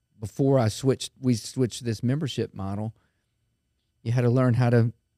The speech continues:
get your business done with a patient, get it, prioritize their needs, wants, and desires, and, and move on. Drop the proper code, because in, in that world, there's a third party that's paying the bill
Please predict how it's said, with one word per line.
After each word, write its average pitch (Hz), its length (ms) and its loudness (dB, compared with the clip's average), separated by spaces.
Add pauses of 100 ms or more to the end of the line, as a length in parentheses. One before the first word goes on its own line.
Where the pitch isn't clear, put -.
(140)
get 127 140 2
your 110 80 -6
business 120 320 2
done 123 220 2
with 123 100 0
a 110 40 -4
patient, 123 360 2
get 117 120 0
it, - 200 -10
prioritize 117 680 0
their 117 160 2
needs, 120 420 2
wants, 120 360 0
and 113 80 -6
desires, 117 480 0 (180)
and, 113 220 -2 (160)
and 110 140 -2
move 117 180 2
on. 127 320 -2 (1120)
Drop 117 300 0
the - 60 -12
proper 117 340 -2
code, 151 320 4
because 123 420 0 (600)
in, 123 280 -4
in 123 200 4
that 131 240 2
world, 120 520 2 (540)
there's 117 160 -2
a 120 60 2
third 135 560 0 (640)
party 120 540 0 (640)
that's 113 140 -8
paying 131 300 0
the 110 80 0
bill 113 380 0